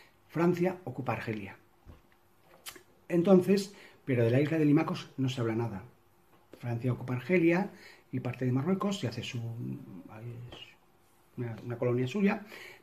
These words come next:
La isla de Limaco queda, eh, desa-, deshabitada. Desde entonces se mantiene un faro, eh, que creo que fue construido por los españoles,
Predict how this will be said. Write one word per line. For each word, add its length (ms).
La 140
isla 160
de 80
Limaco 300
queda, 340
eh, 360
desa-, 460
deshabitada. 600
Desde 360
entonces 580
se 220
mantiene 440
un 180
faro, 440
eh, 800
que 160
creo 240
que 120
fue 160
construido 260
por 120
los 100
españoles, 600